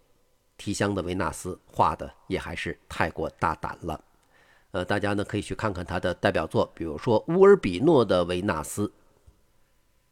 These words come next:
其实在提香之前，他的师兄乔尔乔涅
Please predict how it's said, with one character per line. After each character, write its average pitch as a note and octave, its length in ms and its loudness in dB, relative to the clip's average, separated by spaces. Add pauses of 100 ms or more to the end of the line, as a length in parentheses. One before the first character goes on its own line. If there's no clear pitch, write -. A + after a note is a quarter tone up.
其 F3 160 0
实 F#3+ 180 2
在 C#3+ 340 4
提 F3+ 140 -6
香 F3+ 200 2
之 G3 140 -2
前， F2 420 -4 (140)
他 G#2 160 2
的 G2 120 -2
师 G#2 160 -6
兄 A2 280 -4
乔 - 160 -6
尔 D#2+ 160 0
乔 D#2 240 -8
涅 G#2 240 0